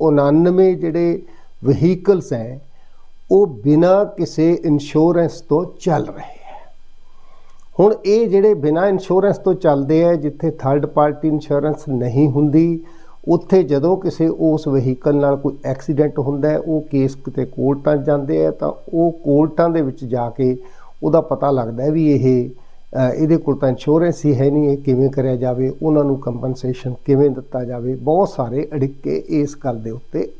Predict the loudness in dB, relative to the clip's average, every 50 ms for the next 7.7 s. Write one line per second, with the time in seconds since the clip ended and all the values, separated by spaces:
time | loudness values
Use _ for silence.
0 | 0 2 2 2 2 -2 -6 -12 -16 -16 -18 -18 -18 -18 -18 -20 -20 -18 -18 -18
1 | -18 -18 -18 -16 -16 -16 -16 -16 -18 -18 -16 -16 -16 -16 -18 -18 -18 -18 -16 -12
2 | -4 0 2 2 4 4 2 4 4 4 4 2 0 -2 -2 0 0 2 2 0
3 | 0 0 0 2 2 2 2 2 0 0 0 0 2 2 2 0 2 2 2 2
4 | 4 2 2 2 2 2 2 4 4 4 4 2 0 -2 -2 0 2 2 2 2
5 | 2 0 0 2 4 4 6 6 6 4 4 2 2 2 2 0 0 2 4 2
6 | 4 4 2 0 -2 -2 -4 -10 -16 -20 -20 -20 -20 -20 -20 -20 -20 -20 -8 0
7 | 2 4 4 4 6 6 6 6 6 4 2 0 -4